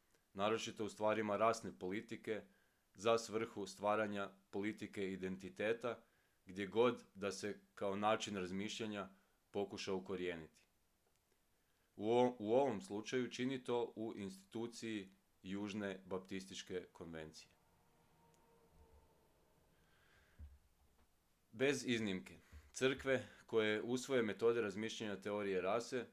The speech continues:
stvorit će podjele među članstvom i jedinstvo više nije moguće, što u konačnici dovodi i do nekih apsurdnih primjera crkava koje imaju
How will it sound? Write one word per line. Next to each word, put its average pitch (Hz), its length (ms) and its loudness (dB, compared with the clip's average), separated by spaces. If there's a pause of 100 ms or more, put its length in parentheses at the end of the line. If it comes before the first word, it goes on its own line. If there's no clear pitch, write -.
stvorit 131 340 0
će 110 120 -2
podjele 117 640 2
među 98 280 -8
članstvom 110 640 -2 (300)
i 98 80 -8
jedinstvo 101 420 -4
više 101 300 -4
nije 98 240 -4
moguće, 78 480 -10 (680)
što - 180 -2
u 98 40 -6
konačnici 120 520 2
dovodi 107 560 4 (300)
i 104 60 -20
do 104 120 -2
nekih 107 360 -2
apsurdnih 107 580 0
primjera 104 440 -2
crkava 110 520 -2
koje 101 200 -2
imaju 101 360 -4